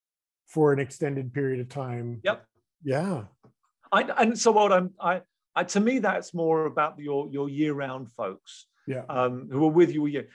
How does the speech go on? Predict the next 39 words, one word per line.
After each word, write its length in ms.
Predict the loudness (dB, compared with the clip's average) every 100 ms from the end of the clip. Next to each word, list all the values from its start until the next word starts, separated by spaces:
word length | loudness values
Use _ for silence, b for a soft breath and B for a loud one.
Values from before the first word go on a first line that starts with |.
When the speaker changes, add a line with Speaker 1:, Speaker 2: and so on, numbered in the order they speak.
| b -2
Speaker 2:
The 60 |
summer 380 | -2 0 0 0
folks, 540 | 0 2 2 0 -12 -16 _
look, 300 | 2 2 0
for 100 | -4
many 300 | 0 0 0
of 140 | -2
them, 280 | -2 -4 -10 -20 _
this 160 | -4 -4
is 100 | -4
the 80 | -6
first 380 | -2 -2 -2
time 200 | 0 -2
an 60 | -2
adult 480 | -4 -2 -2 -2 _ _
or 220 | -8 -4
a 60 | -6
person 680 | -2 -2 -2 -4 -8 -10 -16 _ _ _
has 180 | -8 -4
really 260 | 0 0 0
sat 460 | -2 -2 -2 -6
down 200 | -4 -4
and 120 | -4 -6
paid 200 | -6 -6
attention 460 | -6 -8 -8 -10
to 60 | -12
what 200 | -8 -8
they 120 | -8
have 200 | -10 -12 -12
to 80 |
say. 360 | -10 -4 -2 -4 B B -8
And 120 | 0
so 160 | 2
it's 180 | 2 2
not 420 | -4 0 0 0 -10 _
surprising. 920 | -20 -20 -12 -6 -4 -4 -6 -8 -8 -14 _ _ _ _
You 80 | -4
know, 240 | -2 -2
I, 40 | -6